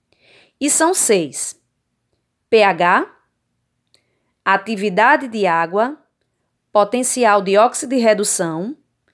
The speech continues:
composição química, fatores antimicrobianos naturais e estrutura ou barreira biológica. Já os fatores extrínsecos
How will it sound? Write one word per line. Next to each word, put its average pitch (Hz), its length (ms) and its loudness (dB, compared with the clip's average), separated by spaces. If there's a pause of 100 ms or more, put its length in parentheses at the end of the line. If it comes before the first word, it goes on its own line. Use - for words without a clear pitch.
(520)
composição 214 840 0
química, 220 720 -6 (560)
fatores 190 760 -2
antimicrobianos 240 1120 -2
naturais 185 920 -2 (640)
e 269 160 -2
estrutura 277 640 0
ou 294 60 2
barreira 262 440 2
biológica. 196 880 -2 (1300)
Já 269 300 4
os - 180 -2
fatores 180 840 -2 (140)
extrínsecos 240 1400 -2